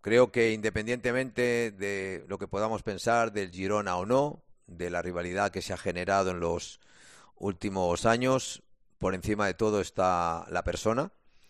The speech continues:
y en este caso está el entrenador. Yo siempre les he dicho que a mí el Girona me gustaría que estuviera en segunda, pero dije, pero me sabría mal por dos personas. Una es por Michel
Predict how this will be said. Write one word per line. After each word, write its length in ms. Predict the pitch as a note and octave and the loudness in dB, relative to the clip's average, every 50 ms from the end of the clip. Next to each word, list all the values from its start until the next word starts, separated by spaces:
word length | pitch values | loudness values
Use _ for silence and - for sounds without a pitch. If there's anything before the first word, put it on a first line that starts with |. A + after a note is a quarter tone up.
| _ - - _ _ _ | _ -20 -20 _ _ _
y 80 | - F#2 | -8 -6
en 80 | F#2 | -4
este 220 | F#2+ F#2 - G#2 F2+ | -4 -2 -2 0 2
caso 240 | G2+ G2 - - G2 | 2 0 2 0 -2
está 280 | E2+ - - F#2 F#2+ | -2 2 2 2 2
el 100 | F#2 F2+ | 2 -2
entrenador. 540 | F#2+ E2+ - F2+ F2 F2 G#2 B2 A#2 - - - | -6 -8 -8 -6 -2 2 4 4 4 2 -2 -4
Yo 100 | F#2 G#2+ | -4 -2
siempre 220 | C3+ E3 D3 D3 | -2 0 2 2
les 100 | B2+ - | 2 2
he 80 | A#2 G#2+ | 2 0
dicho 300 | A2 A2+ - B2+ G#2+ F2+ | 0 0 -2 -4 -2 0
que 260 | A2 G#2 G2 F2+ - _ | -2 -2 -2 -4 -6 _
a 120 | F#2+ F#2+ | -10 -8
mí 120 | G2 G#2+ A2 | -6 -6 -6
el 100 | A2 G2+ | -4 -4
Girona 300 | G2+ G#2 G#2 G#2+ A2 G#2+ | -2 -2 -2 -2 -2 -4
me 100 | G2+ F#2+ | -4 -4
gustaría 300 | E2+ - - F#2 G2+ G2+ | -4 -4 -4 -4 -2 -2
que 40 | |
estuviera 440 | F#2 - - F2+ F#2 F2+ F#2+ F2+ F2 | -2 -4 -4 -6 -2 -2 -2 -2 -2
en 260 | E2+ E2 D#2+ D#2+ D#2+ | -4 -8 -12 -14 -12
segunda, 460 | - - E2+ G#2+ D3+ D3+ - D#2 D2 _ _ _ - - - _ _ _ _ _ _ | -6 -6 -2 -2 -2 -2 -4 -8 -10 _ _ _ -20 -20 -20 _ _ _ _ _ _
pero 420 | - C#3 D3 D3+ E3+ E3+ - - _ _ _ _ _ _ _ _ _ _ _ _ _ _ _ _ _ | 6 6 8 8 8 6 6 -2 _ _ _ _ _ _ _ _ _ _ _ _ _ _ _ _ _
dije, 400 | - G#2+ G#2+ - - G2+ F2+ E2+ | -6 -6 -6 -4 -2 -4 -4 -4
pero 320 | _ - _ A2 G#2+ A2 | _ -8 _ -2 -2 0
me 260 | A2 A2+ G#2+ G#2+ G2 - - - G2 | -2 -2 -6 -6 -8 -16 -20 -20 -14
sabría 360 | - - G#2+ A2+ B2+ C#3+ C#3 | -4 -2 0 2 4 2 4
mal 200 | C#3+ D3+ D3+ C3 | 4 2 2 4
por 120 | - A#2+ | 4 4
dos 140 | A#2+ A#2+ G#2 | 4 4 2
personas. 560 | - A#2 G2+ - B2+ A#2+ F#2+ E2 D#2+ - - - | 2 -2 0 0 -2 -2 -2 -6 -10 -12 -16 -10
Una 220 | - A2+ C3 C3+ | -8 -4 -2 -2
es 80 | A#2 - | -2 0
por 200 | - G#2 F#2+ G2 | 0 -2 -2 0
Michel 460 | A2 C3 C3 - E3+ F3 F#3+ G#3 | -2 -6 -2 2 2 2 2 0